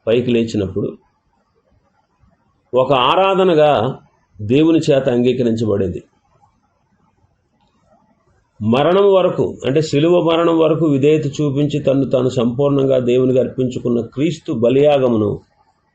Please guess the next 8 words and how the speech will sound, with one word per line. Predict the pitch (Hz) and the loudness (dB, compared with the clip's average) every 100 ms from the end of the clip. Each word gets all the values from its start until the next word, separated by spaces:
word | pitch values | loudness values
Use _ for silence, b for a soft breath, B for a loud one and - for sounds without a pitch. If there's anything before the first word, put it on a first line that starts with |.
| _ _ _ _ _ _ _ _ _ _ _ _ _ _ | _ _ _ _ _ _ _ _ _ _ _ _ _ _
ఈ | 120 113 | -2 2
దహన | 117 131 135 | 2 2 0
బలి | 123 113 | 0 0
గుర్తుగా | 110 - 104 98 | -2 -4 -4 -2
ఉంది. | 82 - - _ _ _ _ _ _ _ 123 | -4 -10 -18 _ _ _ _ _ _ _ -4
రెండు, | 143 185 | 0 0
నైవేద్య | 170 139 139 156 127 123 | 2 2 2 2 2 0
బలి. | 101 90 | 0 -2